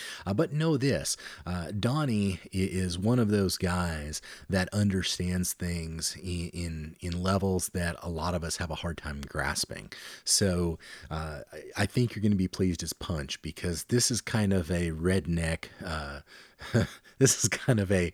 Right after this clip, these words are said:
redneck mixed with Einstein sort of experience, and it is so much fun. Without further ado, let's go ahead and, and welcome Donnie Lee into the podcast. Oh, oh, oh, before I forget,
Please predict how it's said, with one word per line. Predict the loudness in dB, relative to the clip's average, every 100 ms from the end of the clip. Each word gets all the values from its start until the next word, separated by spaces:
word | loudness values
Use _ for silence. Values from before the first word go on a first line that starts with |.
| -6 -14 -2
redneck | 4 4 6 4 2 0
mixed | 0 -2 -4
with | -4
Einstein | -2 0 -2 -2 -4 -4
sort | -4 -4 -4
of | -4
experience, | -4 -2 -2 -2 -2 -4 -6 -10 -12 -6
and | 0 2
it | 2
is | 0 0 4
so | 6 6 6 4 0 -6 -10 -6
much | -4 -4 -6 -6
fun. | -6 -6 -8 -14 -14 -12 -4 4
Without | 4 4
further | 2 4 4
ado, | 4 2 -2 -2 -8 -16 -20 -20 0
let's | 2 4
go | 2
ahead | 2 2 0 -2
and, | -6 -8 -8
and | -6 -4 -6 -2
welcome | 0 0 0 0
Donnie | 4 4 2
Lee | 0 -4 -6
into | -8 -6
the | -8
podcast. | -8 -8 -8 -10 -10 -14 -16 _ _ _ _ _ _ _ _ _ _ _ _ _ _ _ _ _
Oh, | 2 2 4
oh, | 6
oh, | 8 6 4 0
before | 4 6 4
I |
forget, | 2 0 2 0